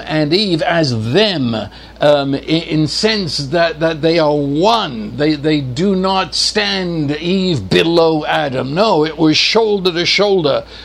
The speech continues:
face to face, a-, and together complementing each other, each contributing what the other couldn't. They become the fullness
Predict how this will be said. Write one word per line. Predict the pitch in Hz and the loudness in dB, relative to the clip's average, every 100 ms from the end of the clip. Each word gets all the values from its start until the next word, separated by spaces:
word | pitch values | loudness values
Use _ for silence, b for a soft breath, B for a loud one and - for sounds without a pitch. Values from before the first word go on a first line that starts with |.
| B | B
face | - 214 196 - | 2 2 2 -2
to | 185 | -4
face, | - 208 185 131 - - B B B | -2 -2 -2 -2 -4 -6 B B B
a-, | |
and | 156 175 165 170 160 - | -2 0 0 0 0 2
together | 185 151 110 175 233 226 156 143 | 2 2 0 2 2 2 0 -2
complementing | 135 - 220 196 - 208 208 180 220 226 - 196 185 | 0 2 2 2 -2 2 2 2 -4 -4 -2 0 0
each | 170 156 170 | -4 -2 0
other, | 160 139 127 117 B B B | 0 0 -2 -4 B B B
each | 226 262 - - | 0 0 0 -4
contributing | - 208 190 - 214 202 202 156 202 202 | 0 0 0 0 0 0 -2 0 0 4
what | 190 165 | 2 2
the | 170 180 | 0 0
other | 165 165 | 0 -4
couldn't. | - 240 202 156 135 - B B B | -2 -2 -2 -4 -6 -12 B B B
They | 156 180 | 4 4
become | 143 170 160 - 190 180 170 160 | 4 0 0 2 2 2 -2 -2
the | 156 165 | 0 -2
fullness | - 226 240 202 135 113 - - - | -2 0 0 0 -2 -2 -4 -4 -4